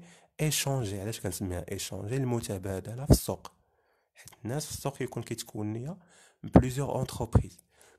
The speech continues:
Plusieurs entreprises, donc, la quantité échangée, il y a la quantité d'équilibre.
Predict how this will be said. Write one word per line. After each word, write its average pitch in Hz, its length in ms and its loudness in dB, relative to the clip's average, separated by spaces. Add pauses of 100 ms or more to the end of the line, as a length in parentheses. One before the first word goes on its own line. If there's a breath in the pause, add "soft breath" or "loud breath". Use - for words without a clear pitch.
Plusieurs 101 500 -2
entreprises, 104 600 -6
donc, 123 380 -2 (600 loud breath)
la 110 120 -2
quantité 123 640 -6 (760)
échangée, 113 560 -2
il 135 60 -2
y 123 80 -2
a 123 40 -2
la 120 100 -4
quantité 123 420 -4
d'équilibre. 107 600 -8